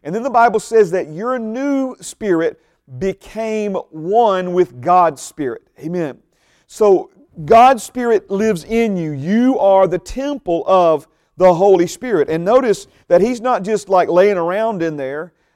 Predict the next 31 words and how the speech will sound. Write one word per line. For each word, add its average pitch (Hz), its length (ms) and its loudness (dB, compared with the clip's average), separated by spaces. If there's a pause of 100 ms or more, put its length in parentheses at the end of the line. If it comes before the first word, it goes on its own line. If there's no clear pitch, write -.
(100)
uh, 151 180 0
on 175 140 -2
the 160 80 -4
couch 180 460 -2
of 160 120 -6
your 156 140 -2
life. 151 440 0
Amen. 170 420 -8 (320)
But 175 180 0
the 170 140 4
Holy 214 260 4
Spirit 240 480 0 (840)
is 180 160 -2
on 180 140 0
the 180 140 -6
inside 220 640 0
of 143 120 -4
you, 135 320 -6 (340)
bearing 240 560 2
witness 240 440 -2
with 208 180 -8
your 214 240 -4
spirit 175 640 -2 (500)
that 175 320 4
you 220 460 0
are, 165 340 4
we 233 360 0
are 165 360 0
children 190 840 -6
of 175 100 -6
God. 170 460 0